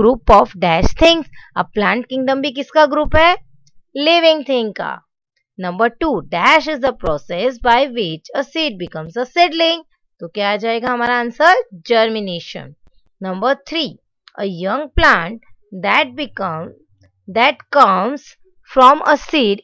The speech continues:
is called a seedling। नंबर फ़ोर, roots are usually dash in color। रूट्स मैंने आपको जब लेसन एक्सप्लेन किया था बताया था ना कि रूट्स usually कैसे कलर के होते हैं? ब्राउन कलर के होते हैं। नंबर dash is the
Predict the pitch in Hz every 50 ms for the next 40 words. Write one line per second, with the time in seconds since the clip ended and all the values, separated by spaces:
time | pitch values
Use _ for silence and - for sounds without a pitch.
0 | - 254 277 254 - - - 277 254 254 247 247 294 339 370 554 587 - _ _
1 | _ _ _ _ _ _ _ - - - 381 381 392 370 359 349 330 320 320 330
2 | 320 _ _ _ _ _ _ _ _ _ _ _ - 196 185 180 175 180 190 -
3 | - - 262 269 294 320 349 370 - - _ _ _ _ _ _ _ - 185 185
4 | 220 269 311 330 - - - 262 226 208 190 180 170 170 170 160 - 185 190 240
5 | 294 254 226 214 277 285 302 311 302 320 320 311 254 302 285 285 285 269 226 233
6 | 247 233 - - 247 240 254 254 247 - 262 254 269 262 240 226 220 220 262 254
7 | 254 247 - - 262 262 233 262 262 269 240 262 254 277 285 302 330 339 320 269
8 | 262 202 208 240 247 - - 262 254 233 214 226 262 277 - 262 247 247 285 277
9 | 285 269 269 269 262 - 277 285 277 285 294 294 294 302 320 349 453 571 - _
10 | _ _ _ _ _ _ - 170 160 - 247 233 240 240 240 226 196 214 202 185
11 | 180 175 175 - 185 175 170 165 - - 147 156 - 143 - - - _ _ -
12 | - - - - - 196 202 208 220 226 262 277 330 294 277 247 247 302 339 294
13 | 277 - 320 294 233 311